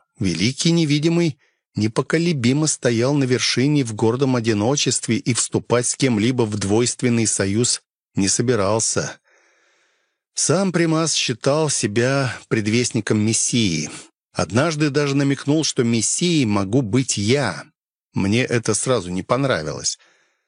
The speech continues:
Становиться спасителем, тем более кастрированным, желания не было никакого.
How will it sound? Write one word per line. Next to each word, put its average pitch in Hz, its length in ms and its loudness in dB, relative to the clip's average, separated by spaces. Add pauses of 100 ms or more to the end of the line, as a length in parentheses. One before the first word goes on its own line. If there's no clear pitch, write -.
(160)
Становиться 123 760 0
спасителем, 135 920 0
тем 110 260 0
более 117 360 2
кастрированным, 143 960 0
желания 110 580 0
не 101 160 2
было 110 220 0
никакого. 98 1080 0